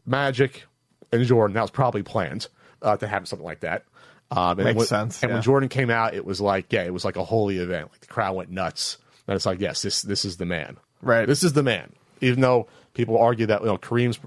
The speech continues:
Speaker 1: one of the goats or one of the best, it's like, this generation doesn't know Kareem. He stopped playing, what, eighty-nine, like, thirty or thirty years ago. But when Jordan came out, it was like, "Holy shit, it's Jordan." Everyone nuts.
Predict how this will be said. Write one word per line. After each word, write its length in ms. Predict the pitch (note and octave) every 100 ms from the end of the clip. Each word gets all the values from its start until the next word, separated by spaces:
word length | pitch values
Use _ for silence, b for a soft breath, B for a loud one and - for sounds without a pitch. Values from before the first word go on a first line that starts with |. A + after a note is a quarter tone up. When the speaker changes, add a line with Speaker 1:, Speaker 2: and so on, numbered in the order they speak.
| -
Speaker 1:
one 200 | B2 A#2+
of 40 |
the 60 | A2+
goats 360 | A2 G#2+ G#2+
or 80 | A2
one 160 | G#2 G#2+
of 60 |
the 60 | G2+
best, 320 | G2 F#2+ F#2+
it's 100 | G#2
like, 140 | G2 F2+
this 120 | G#2
generation 420 | A#2+ G#2+ G#2 G2+
doesn't 140 | F2+
know 120 | F#2 F2
Kareem. 360 | - E2+ D#2 - b b b
He 80 | -
stopped 280 | - F#2+ -
playing, 240 | G2 F#2+
what, 160 | E2+ -
eighty-nine, 480 | E2+ E2 D#2+ E2 - b b b b
like, 180 | F2
thirty 280 | - G2 F2 -
or 120 | F#2
thirty 240 | - F2
years 180 | E2+ F2
ago. 280 | F#2+ F#2+ F2+ _ _ -
But 180 | F#2 F#2
when 140 | G2
Jordan 280 | G#2+ A#2+ A#2
came 220 | A#2 G2+
out, 120 | G2+
it 40 | F#2
was 140 | F2+
like, 80 | F2+
"Holy 240 | G2+ G2
shit, 180 | - G2+
it's 80 | D#2+
Jordan." 260 | F#2+ C#2+
Everyone 220 | C#2 E2+ B1+
nuts. 300 | B1+ -